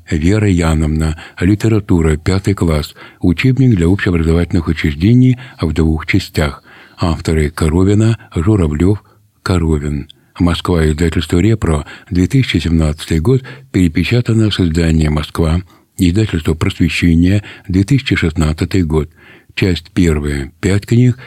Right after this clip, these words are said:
часть вторая – пять книг. Художественная литература. Диккенс, Чарльз, «Большие надежды», роман «шестнадцать плюс», перевод с английского.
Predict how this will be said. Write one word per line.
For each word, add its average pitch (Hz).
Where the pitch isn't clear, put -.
часть 78
вторая – 92
пять 78
книг. 69
Художественная 117
литература. 82
Диккенс, 101
Чарльз, 80
«Большие 90
надежды», 85
роман 78
«шестнадцать 95
плюс», 80
перевод 95
с -
английского. 80